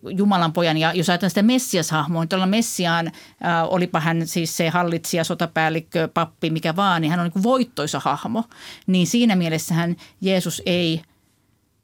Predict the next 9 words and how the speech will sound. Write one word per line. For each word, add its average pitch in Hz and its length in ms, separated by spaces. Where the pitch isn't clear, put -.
oikeastaan 170 760
täyttänyt 233 480
tätä 160 200
Messiaan, 147 720
ää, 110 340
roolia 180 560
kauhean 170 500
hyvin, 196 380
koska 185 480